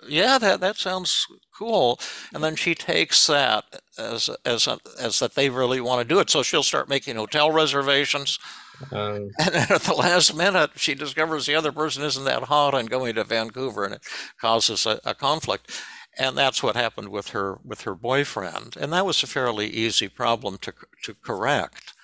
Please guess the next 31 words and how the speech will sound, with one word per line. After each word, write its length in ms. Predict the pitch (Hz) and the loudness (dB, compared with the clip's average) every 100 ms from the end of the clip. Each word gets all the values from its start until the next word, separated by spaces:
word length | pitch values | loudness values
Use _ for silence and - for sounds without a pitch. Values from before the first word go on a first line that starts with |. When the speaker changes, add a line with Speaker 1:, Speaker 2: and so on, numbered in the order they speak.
| - 131 | -12 -8
Speaker 2:
Yeah. 180 | 98 139 - - | -8 -10 -16 -6
Speaker 1:
Uh, 120 | 117 - | -6 -4
but 200 | 127 - | -8 -2
on 200 | 120 139 | 0 0
the 100 | 127 | 2
specific 720 | - - 127 - 180 - 147 - | 0 2 2 4 2 0 -4 0
level, 460 | 135 170 123 101 | 2 2 2 -4
you 120 | 107 | -4
can't 320 | 117 147 127 - | -4 -2 -2 0
get 220 | 113 - | 0 0
depressed. 720 | 110 - 104 104 - - - _ | -6 0 0 2 0 -2 -6 _
It's 200 | 120 - | -2 0
impossible 680 | 131 123 135 147 143 113 107 | 0 0 0 2 0 -2 -6
to 120 | 104 | -6
be 160 | 104 | -6
depressed 560 | 95 98 135 104 - - | -6 -4 0 2 2 -2
without 380 | 101 - 113 107 | -4 0 2 0
overgeneralization, 1500 | 127 110 104 120 110 104 92 95 117 107 104 - - - 98 | -2 -6 -4 -4 -2 -4 -4 -2 0 0 -2 -6 -12 -16 -8
generalizing 720 | 127 123 117 104 101 101 107 - - - - | -2 0 0 0 0 0 -2 -6 -14 -14 -10
to 100 | - | -6
yourself. 600 | 113 104 - 127 95 - | -2 -2 2 4 4 2
All 320 | 143 139 156 170 | 2 4 4 2
of 180 | 139 | 0
depression 540 | - 107 117 113 - 101 | -6 -6 -4 -2 -4 -4
is 140 | 98 | -4
about 300 | 104 101 101 | -2 -2 -2
thinking 320 | 117 104 113 | -4 -4 -4
you 140 | 104 104 | -2 -2
have 180 | 101 95 | -4 -2
this 160 | 98 | 2
self 680 | - - 160 139 104 - | 4 4 4 4 2 -2